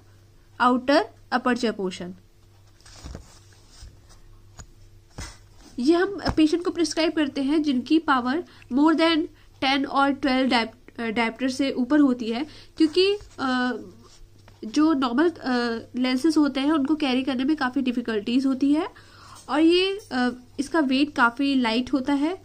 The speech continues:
thickness भी काफ़ी कम होती है इसकी in comparison with normal glasses। और इसका सबसे बड़ा drawback ये है कि अगर हम लोग, अ,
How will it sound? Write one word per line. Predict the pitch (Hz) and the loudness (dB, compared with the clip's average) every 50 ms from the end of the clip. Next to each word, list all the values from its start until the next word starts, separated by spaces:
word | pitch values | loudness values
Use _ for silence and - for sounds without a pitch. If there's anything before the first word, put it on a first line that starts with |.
| - | -4
thickness | 294 277 - - 302 320 302 | -4 -2 2 2 2 2 2
भी | - 311 | 2 2
काफ़ी | 302 277 254 262 269 | 2 2 0 0 -2
कम | 254 254 247 247 | -2 -2 0 0
होती | 262 262 254 - 254 254 | 0 0 0 0 0 0
है | 269 269 | 0 0
इसकी | 269 269 - - 359 440 453 - - - - - - - - | -2 -4 -2 0 0 0 0 -4 -14 -20 -20 -20 -20 -14 -10
in | 254 | -8
comparison | 262 254 277 262 - - 233 226 233 247 233 254 247 226 | -6 -4 -4 -6 -2 0 0 0 0 0 0 0 -2 -2
with | 220 233 220 214 226 202 208 220 | -2 -4 -4 -4 -6 -10 -8 -6
normal | 214 214 208 240 277 | -6 -2 0 0 0
glasses। | 262 302 285 294 302 - 381 427 453 - - - - - - - - - - - - | 2 2 2 2 0 0 -2 -4 -4 -6 -10 -18 -20 -20 -20 -20 -20 -20 -20 -12 -6
और | 240 285 302 330 359 370 381 370 - _ _ _ - - - - - | -2 -2 0 0 -2 -2 -4 -6 -10 _ _ _ -20 -20 -18 -8 -6
इसका | 302 302 - 403 403 | -4 -2 -2 -2 0
सबसे | - 370 294 - - - 392 359 | 0 -2 -4 -4 -2 0 0 2
बड़ा | 302 269 254 254 294 320 | 2 2 4 4 4 2
drawback | 262 254 269 254 247 240 269 320 311 - | 2 2 2 2 2 2 0 -2 0 0
ये | 269 269 294 | 2 2 2
है | 269 247 220 226 294 - - - - - - - - - | 2 0 -2 -4 -6 -8 -12 -16 -20 -20 -20 -20 -12 -2
कि | - 330 339 349 349 | 2 2 4 4 2
अगर | 359 - - - 269 294 349 349 | 2 -2 -4 -4 0 2 2 2
हम | 349 320 | 4 4
लोग, | 320 339 349 330 - | 4 4 2 0 -4
अ, | - - - - - - - - - - 220 226 233 - - - 254 240 226 233 226 226 226 220 233 | -10 -16 -18 -18 -18 -20 -20 -20 -16 -12 -12 -12 -12 -14 -12 -8 -6 -4 -2 -2 -2 -2 -2 -4 -4